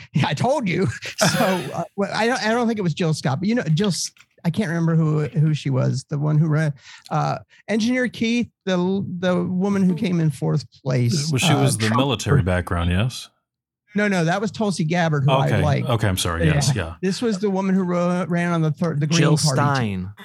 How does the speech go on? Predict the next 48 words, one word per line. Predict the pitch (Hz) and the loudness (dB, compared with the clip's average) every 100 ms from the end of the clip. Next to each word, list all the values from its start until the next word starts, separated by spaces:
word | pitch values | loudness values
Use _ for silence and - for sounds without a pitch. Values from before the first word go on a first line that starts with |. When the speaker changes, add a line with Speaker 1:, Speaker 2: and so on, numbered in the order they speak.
| - _ _ _ _ _ | -20 _ _ _ _ _
Speaker 1:
Stein, | 190 147 131 | -2 0 0
Jill | 220 185 | 0 0
Stein, | 117 151 | 0 2
Speaker 3:
Stein. | - - | 0 -2
Speaker 1:
Jill | 170 | -2
Stein. | 147 - 120 - - | 0 0 -2 -4 -6
Jill | 208 | -4
Scott's | - 180 160 | -2 -2 0
a | 131 | -2
jazz | 127 160 151 131 | -2 -2 0 0
singer, | - 120 113 | -2 0 0
by | 107 117 | 0 0
the | 131 | 0
way. | 123 139 | 0 0
I'm | 143 | -2
still | 143 147 | -2 -2
in | 143 | 0
the | 135 139 | 0 -2
episode | 143 151 - 127 | -4 -2 0 -2
a | 117 | 0
few | 139 | 0
episodes | 123 113 156 120 113 123 | 0 0 2 2 2 2
ago. | 139 - 139 - 151 160 120 - 107 107 | 0 0 -2 0 -2 0 -2 -2 -2 -2
<laughs> | - | -2
But | 196 196 | -2 0
no, | 240 214 | 0 0
no, | 214 156 | 0 0
Jill | 151 214 | 0 -2
Stein. | 196 190 175 160 160 - _ - | -2 -2 0 0 -2 -6 _ -8
Uh, | - 151 147 - - | -4 -2 -2 -6 -6
a-, | 165 160 | -4 -2
and, | 170 170 170 160 - | -2 0 0 -2 -4
uh, | 170 165 160 - | -2 -2 -2 -4
you | 220 | -2
know, | 190 | -2
we | 165 226 | 0 0
both | 180 175 | 0 -2
explored | 160 147 - 170 160 | -2 -6 -4 -2 0
what | 151 | 0
she | - 151 | 0 -4
stood | - 151 147 | -2 -4 -2
for, | 160 147 147 | -2 0 0
a-, | 147 143 139 | 0 -2 -2
and | 151 139 139 135 - | 0 0 0 -2 -4
I | 156 151 | -2 -2
put | 151 165 | -2 -2
myself, | 151 147 - 147 139 - - | 0 -2 -2 -2 -2 -4 -4
uh, | 143 139 | 0 0